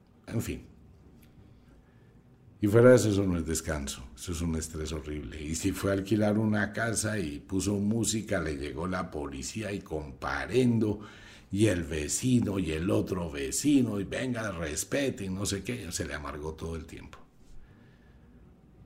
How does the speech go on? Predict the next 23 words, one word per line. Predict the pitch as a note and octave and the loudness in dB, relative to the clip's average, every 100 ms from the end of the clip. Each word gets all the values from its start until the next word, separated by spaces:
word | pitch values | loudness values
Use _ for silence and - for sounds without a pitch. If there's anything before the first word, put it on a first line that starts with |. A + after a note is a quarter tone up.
| - | 0
Y | A#2 | 6
si | G#2+ | 10
es | B2+ | 10
en | C3 | 10
carretera, | B2+ B2 A2 G#2 A#2 | 8 6 6 2 2
en | A2+ | 0
el | G2 | 0
trancón, | F2+ F2+ E2+ B2+ C3 A#2 | 0 -2 0 4 4 4
la | F2+ | 2
pelea | F#2 E2 D#2+ | -2 -2 -4
con | F2 C#2+ | -6 -4
el | E2+ | 0
otro, | B2+ B2+ A2+ - - - - | 0 0 -6 -12 -16 -20 -18
otra | - E2+ - D2 | -10 -8 -6 -6
vez | C#2+ D2 - | -6 -6 -8
el | - | -10
estrés. | - - - - - - - - - - - - - | -12 -14 -16 -14 -14 -16 -20 -20 -20 -20 -20 -20 -12
Ah, | A#2 | -8
bueno, | C#3+ D#3 C3 | -4 -4 -2
cuando | B2 A2 | 0 0
usted | - C3 | 0 0
sale | B2 C#3 C#3 C#3+ B2 E2+ D2+ | 0 -2 0 0 0 -2 -4
en, | D2+ C#2+ | -8 -10